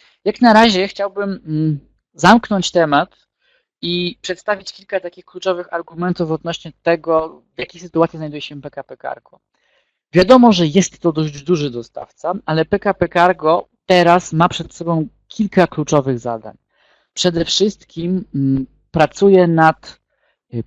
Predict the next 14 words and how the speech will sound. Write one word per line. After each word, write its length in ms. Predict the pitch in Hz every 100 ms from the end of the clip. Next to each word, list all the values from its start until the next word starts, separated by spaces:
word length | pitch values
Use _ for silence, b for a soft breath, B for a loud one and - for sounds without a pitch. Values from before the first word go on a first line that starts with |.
| _ -
podwy-, 420 | 190 165 156 165
powiększeniem 800 | - 190 170 165 - 202 190 175
swojej 760 | - 170 165 165 160 156 -
bazy 540 | _ 170 175 143 135 123
bocznic 920 | 117 156 185 - 175 165 156 - -
i 100 | 151
takich 560 | - 147 - 160 143 _ _
generalnie, 720 | - 143 151 160 165 170 160
mm, 360 | 156 - 127 127 _ _ _ _ _ _ _ _ _ _ _ _ _ -
możliwości 1000 | 165 151 175 143 190 208 - 156 185 - _
pokonywania 1000 | 143 - 180 175 151 180 196 185 180 - _ _ _ _
do 140 | - 165
klienta 640 | - 165 175 190 185 175
jak 360 | 160 175 196